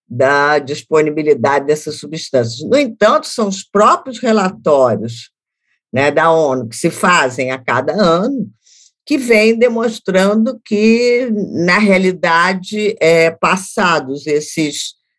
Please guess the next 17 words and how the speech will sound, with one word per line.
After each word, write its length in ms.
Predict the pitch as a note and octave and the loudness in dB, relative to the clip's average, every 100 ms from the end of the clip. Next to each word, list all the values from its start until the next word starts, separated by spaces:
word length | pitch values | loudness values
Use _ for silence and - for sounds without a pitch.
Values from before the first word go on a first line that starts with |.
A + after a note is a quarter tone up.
| _ | _
é, 260 | - C3+ F#2 | 2 2 2
s-, 580 | - - - - - A2+ | -2 -10 -10 -10 -8 -4
vamos 180 | C3+ D3 | -4 0
dizer, 120 | D#3+ | 0
cem 420 | - - F#3 G3 | 0 2 4 4
anos 360 | F3+ F3+ F3+ D#3 | 4 2 0 -2
da 100 | D#3 | -4
proibição, 880 | - D#3+ D#3 D#3 - F#3+ E3 C3 B2+ | -2 -4 -2 -8 -2 0 2 0 -2
desses 400 | C3 B2+ - - | -2 -4 -8 -6
cinquenta 640 | D3 A#2 E3+ F3+ F3 E3+ | -6 0 2 4 2 0
anos 340 | D3 C#3+ C#3 | 0 -2 -4
de 140 | C3+ D3 | -8 -6
guerra 380 | - C#3+ D#3 E3 | 0 0 2 -2
às 120 | F3 | 0
drogas, 500 | E3 E3+ F3+ F#3 G3 - _ _ - | 2 2 2 0 -6 -10 _ _ -2
o 160 | G3 G3 | 0 0
que 320 | G#3 G#3 | 0 -2